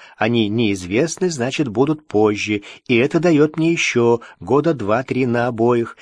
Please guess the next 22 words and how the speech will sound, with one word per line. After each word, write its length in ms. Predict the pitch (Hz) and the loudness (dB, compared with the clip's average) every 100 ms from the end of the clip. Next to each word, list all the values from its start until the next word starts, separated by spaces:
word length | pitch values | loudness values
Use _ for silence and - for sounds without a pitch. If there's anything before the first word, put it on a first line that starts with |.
| - - | -16 -8
что, 440 | - - 233 214 | -4 2 2 0
с 120 | - | -2
учётом 420 | 135 - 135 127 131 | 0 2 2 0 0
Лжедмитриев, 960 | 123 120 135 117 113 107 101 101 90 - - - | 0 2 0 2 0 0 0 -2 -2 -10 -20 -2
переносит 460 | 135 143 110 - - | 0 2 0 -4 -2
срок 340 | 131 131 - | 0 2 0
окончания 720 | - 113 120 117 131 110 98 90 | -8 -6 -6 -2 -2 0 -2 -6
царствования 680 | - 107 90 - 95 85 82 | -4 -4 -4 -6 -8 -8 -8
папика 580 | - 185 196 - 82 - - - | -4 -4 -4 -6 -8 -12 -20 -16
где-то 340 | 104 135 185 214 | -6 -2 0 0
не 100 | 196 | 0
позднее 640 | 180 143 127 175 190 175 | 0 0 2 4 4 2
тысяча 560 | - 160 180 185 - | 0 -2 -2 -4 -4
шестьсот 560 | 185 - 151 - 175 170 | -2 -2 -4 -2 -2 -2
седьмого 600 | - 156 160 180 123 95 | -4 -4 0 2 2 -2
года, 460 | 90 127 82 62 - - _ _ | 0 0 0 -4 -16 -20 _ _
или 160 | - 240 | -2 0
по-местному 640 | 214 175 175 165 165 165 - - | 2 0 0 0 0 0 -2 -18
семь 380 | - - 185 208 | -6 2 2 2
тысяч 440 | - 185 185 160 - | -2 -2 -2 -8 -8
сто 300 | - - 175 | -8 -2 0
пятнадцатого 920 | 190 180 143 107 92 - - 98 | 0 -4 0 -2 -2 -8 -4 -2